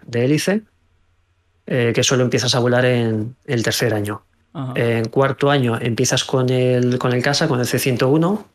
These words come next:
Speaker 1: el mismo que lleva la, la patrulla Águila. Y luego ya el quinto año, que es la especialidad, eh, me fui a Salamanca, que es donde se hace la especialidad de, de transporte,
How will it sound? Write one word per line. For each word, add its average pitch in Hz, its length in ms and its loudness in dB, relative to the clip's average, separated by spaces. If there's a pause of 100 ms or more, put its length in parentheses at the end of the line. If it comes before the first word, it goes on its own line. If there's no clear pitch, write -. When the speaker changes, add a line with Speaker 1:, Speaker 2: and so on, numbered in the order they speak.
(260)
Speaker 1:
el 110 160 -4
mismo 123 220 0
que 127 100 0
lleva 117 160 2
la, 113 600 -2
la 127 120 -2
patrulla 123 340 0
Águila. 156 340 0 (1200)
Y 123 400 2
luego 127 360 4
ya 135 300 2
el 120 120 0
quinto 127 280 0
año, 135 180 2
que 127 140 0
es - 180 -2
la 120 160 0
especialidad, 127 680 0 (320)
eh, 107 500 -2 (460)
me 117 340 -4
fui 120 240 -2
a 120 120 2
Salamanca, 147 680 0
que 127 120 -6
es 113 40 -2
donde 113 140 -2
se 113 100 0
hace 120 160 -2
la 113 60 -2
especialidad 117 460 -2
de, 110 280 0
de 120 120 -4
transporte, 135 640 -2